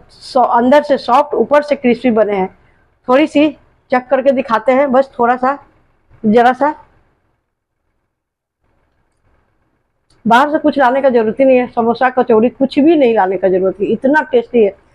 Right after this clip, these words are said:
इनमें सारे का फ्लेवर एक ही में मिल जाएगा आपको। चलिए इनको serve करते हैं। तो बस एक छोटे से plate में हम लोग चारों लोग खा लेंगे।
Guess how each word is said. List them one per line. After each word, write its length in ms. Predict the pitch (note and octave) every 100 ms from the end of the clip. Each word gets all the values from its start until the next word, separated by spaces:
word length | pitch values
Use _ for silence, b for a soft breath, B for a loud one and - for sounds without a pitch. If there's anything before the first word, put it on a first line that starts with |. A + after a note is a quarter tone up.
| _ C4
इनमें 200 | D4 E4+
सारे 420 | - C4 C4+ E4
का 100 | D#4+
फ्लेवर 380 | D#4+ C4+ C#4 C#4+
एक 260 | B3+ C4
ही 120 | C#4+ D#4+
में 120 | D4
मिल 200 | B3+ A3+
जाएगा 260 | G3+ F#3+
आपको। 320 | F#3 F3+ F#3 F#3 -
चलिए 280 | B3+ D#4 D#4 _ _ _ _
इनको 280 | A#3 A3+ D#4
serve 300 | D4+ - G#3+ -
करते 240 | F#3 F3
हैं। 160 | F3+ F3+ _ -
तो 60 |
बस 380 | G#3 C#4 C#4+ - _ -
एक 240 | C4 C4+ -
छोटे 240 | - A#3+ C#4+
से 120 | D4
plate 260 | B3 B3 C4
में 140 | C4+
हम 160 | C4 A#3+
लोग 100 | B3+
चारों 340 | B3+ G#3+ B3
लोग 120 | B3 B3+ -
खा 140 | -
लेंगे। 300 | G#3+ A#3+ C4